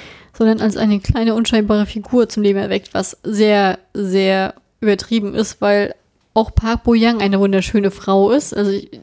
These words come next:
es ist in koreanischen Dramen immer wieder klar, äh, interessant zu sehen, was da als hässlich deklariert wird oder als unscheinbar. Weil auch nach europäischen Maßstaben ist Park Bo-young eine wunderschöne Frau. Kann man anders nicht sagen.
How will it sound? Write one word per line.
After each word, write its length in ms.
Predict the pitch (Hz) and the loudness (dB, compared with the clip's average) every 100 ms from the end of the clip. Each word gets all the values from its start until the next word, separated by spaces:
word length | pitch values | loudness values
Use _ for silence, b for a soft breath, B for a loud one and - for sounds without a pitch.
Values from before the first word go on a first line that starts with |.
| - | -12
es 160 | - 220 | -8 -6
ist 140 | 220 | -6
in 60 | 226 | -4
koreanischen 420 | - 226 226 226 | 0 2 2 0
Dramen 240 | 220 220 214 | 0 0 2
immer 240 | 247 226 | 2 2
wieder 200 | 220 208 | 2 2
klar, 360 | 208 240 226 - | 0 0 0 0
äh, 180 | 208 | -2
interessant 400 | 220 220 214 233 | -2 -6 -4 -4
zu 160 | 226 214 | -2 0
sehen, 160 | 214 202 | 0 0
was 160 | 202 | -2
da 120 | - | 0
als 180 | 202 202 | -2 0
hässlich 280 | 285 269 233 | 0 2 0
deklariert 600 | 208 208 220 220 220 - | 0 0 0 2 0 0
wird 140 | 233 | -2
oder 160 | 220 214 | 0 0
als 180 | 208 208 | -2 -4
unscheinbar. 640 | 226 - 208 202 220 339 B B B B B B B - | -4 -2 -2 -2 -4 -4 B B B B B B B -2
Weil 280 | 226 208 - _ | 0 0 -4 _
auch 160 | - 226 | -2 0
nach 160 | 247 240 | 0 2
europäischen 440 | 262 277 302 285 | 2 2 2 2
Maßstaben 380 | 269 262 277 247 | -2 0 0 -2
ist 160 | 233 | -2
Park 280 | - 262 269 | 0 0 0
Bo-young 420 | 269 262 202 214 | 2 4 4 0
eine 220 | 220 208 208 | 0 2 2
wunderschöne 440 | 220 233 226 220 | 2 0 0 -2
Frau. 360 | 220 254 196 - - | 0 -2 -2 -6 -6
Kann 200 | 220 214 | -2 0
man 160 | 226 | 0
anders 340 | 208 196 202 - | -2 -6 -6 -6
nicht 160 | 226 | -8
sagen. 380 | - 233 196 190 | -4 -4 -6 -8